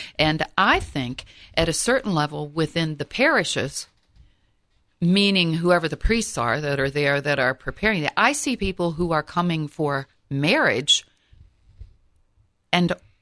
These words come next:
uh, still do not have the declaration of nullity. And I think that that has created a lot of confusion in the pews. It has caused me to see these people coming and they're confused. So when I look at this question from Amy, I,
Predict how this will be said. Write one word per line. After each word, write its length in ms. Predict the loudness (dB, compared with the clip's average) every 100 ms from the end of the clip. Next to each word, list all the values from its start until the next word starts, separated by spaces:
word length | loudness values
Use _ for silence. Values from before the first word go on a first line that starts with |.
| -10 -4
uh, 60 |
still 280 | -4 2 2
do 140 | 2
not 220 | 2 0 0
have 180 | -2 0
the 60 |
declaration 640 | 0 0 0 0 0 -2 -6
of 120 | 2
nullity. 500 | 2 2 -2 -8 -14 _ -20 -18 -16 -2
And 260 | 0 0 2
I 200 | 4 2
think 260 | 0 -2 0
that 160 | 0
that 140 | 0 0
has 260 | -2 -4
created 480 | -2 2 2 2 0
a 60 | 0
lot 260 | 2 0
of 140 | 0 -4
confusion 680 | -6 -4 -2 0 0 -2 -2 -18 -20 -4
in 140 | -4
the 80 | -2
pews. 560 | -2 2 2 2 -4 -2
It 160 | -2 0
has 260 | -2 -2
caused 420 | -6 -2 -2 -2
me 280 | -2 0 0
to 180 | -2 -8
see 320 | -10 -4 -2
these 260 | -2 -6 -6
people 380 | -2 -2 -2 -6
coming 420 | -2 -4 -2 -4
and 220 | -4 0
they're 160 | 2 2
confused. 560 | -2 -8 -6 -6 -6
So 300 | -2 -2 -2 -8 -20 -6
when 160 | 0 2
I 120 | 2
look 160 | 0 -4
at 100 | -6
this 140 | -6
question 400 | -4 -4 -4 -8
from 240 | -6 -6 -4
Amy, 480 | -2 2 2 0 -6 _ -20 -20 -20 -4
I, 420 | 0 0 -2 -8